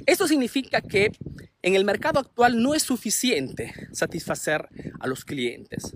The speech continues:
¿ok? ¿Por qué? Porque, como digo siempre, en el mercado actual los negocios no cierran por falta de buenos productos o buenos servicios, sino que cierran por falta de clientes. Y si queremos que nuestro negocio realmente,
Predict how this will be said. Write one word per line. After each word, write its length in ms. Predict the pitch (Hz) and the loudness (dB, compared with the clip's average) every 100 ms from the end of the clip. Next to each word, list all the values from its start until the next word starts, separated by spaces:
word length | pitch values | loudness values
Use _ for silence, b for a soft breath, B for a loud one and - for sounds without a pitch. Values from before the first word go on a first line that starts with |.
| - | -14
¿ok? 200 | - - 151 - | -14 -6 -4 0
¿Por 160 | 240 233 | -2 0
qué? 280 | 220 262 B | 0 0 B
Porque, 200 | B - | B -4
como 160 | 147 165 | 0 -2
digo 180 | 220 269 | 0 -2
siempre, 400 | - 208 185 208 | -2 -4 -2 -2
en 60 | |
el 80 | 180 | 0
mercado 320 | 170 165 208 | 0 2 0
actual 460 | 202 - 202 196 233 B B B _ | 0 0 0 0 -2 B B B _
los 120 | 156 | 2
negocios 420 | 175 175 233 208 180 | 2 2 2 2 0
no 80 | |
cierran 460 | 202 - 247 208 170 | -2 2 4 4 2
por 160 | 180 - | -2 0
falta 300 | 180 170 180 | 0 2 0
de 80 | |
buenos 360 | 170 190 185 - | 2 2 2 0
productos 720 | 175 160 165 - 156 151 - | -2 0 -4 -4 -4 -4 -6
o 120 | - 147 | -4 -2
buenos 260 | 156 170 | 0 0
servicios, 440 | 339 277 185 185 - | 0 -2 -2 -4 -4
sino 180 | 170 | -4
que 80 | 170 | -4
cierran 500 | - - 147 143 143 | -8 -2 0 0 -4
por 160 | - 151 | -8 -14
falta 500 | - 127 120 - 117 | -4 -4 -4 -8 -10
de 140 | - 120 | -10 -14
clientes. 640 | - 135 127 113 120 - B B B | -6 -2 -2 -4 -14 -14 B B B
Y 100 | 185 | -2
si 140 | 202 | -2
queremos 320 | 180 208 302 302 | 4 4 4 2
que 100 | 185 | 2
nuestro 260 | 165 165 | 0 -2
negocio 400 | 160 175 233 190 | -2 0 0 0
realmente, 800 | 160 160 175 202 214 - 208 | 4 4 4 0 -2 2 2